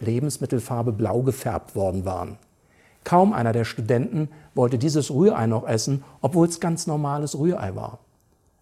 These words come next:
Es ist wirklich so, das Auge isst mit. Wir lieben Schönheit, Gott liebt Schönheit. Weil Gott Schönheit liebt, hat er den Wunsch nach Schönheit auch in uns hineingelegt. Und das Augenlicht ist auch gleichzeitig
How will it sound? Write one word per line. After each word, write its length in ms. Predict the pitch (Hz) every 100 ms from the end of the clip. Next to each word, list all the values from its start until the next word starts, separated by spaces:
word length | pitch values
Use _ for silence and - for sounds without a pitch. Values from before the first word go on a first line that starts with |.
| -
Es 160 | 123
ist 120 | 120
wirklich 300 | 123 175 160
so, 260 | 120 127 143
das 300 | - 120 -
Auge 320 | 127 120 117
isst 340 | 139 120 - -
mit. 260 | 101 - _ _ _ _
Wir 140 | 135
lieben 340 | 147 190 214 151
Schönheit, 680 | - 135 120 117 127 165 - _ _ _ -
Gott 280 | 147 190 -
liebt 240 | 147 -
Schönheit. 560 | - 107 92 87 90 - _ _ _
Weil 160 | 147 143
Gott 260 | 190 208
Schönheit 400 | - 185 180 175
liebt, 320 | 160 185 - - - _
hat 160 | 202 160
er 60 |
den 180 | 143 127
Wunsch 280 | 185 202 -
nach 120 | 127
Schönheit 480 | - 170 175 156 156
auch 160 | 135
in 120 | 143 156
uns 180 | 160
hineingelegt. 800 | - 131 147 190 143 110 110 139 - - - -
Und 160 | 147 143
das 200 | 127 -
Augenlicht 640 | 170 220 135 123 170 -
ist 140 | 120
auch 160 | 143 110
gleichzeitig 840 | 143 131 147 - 147 131 160 139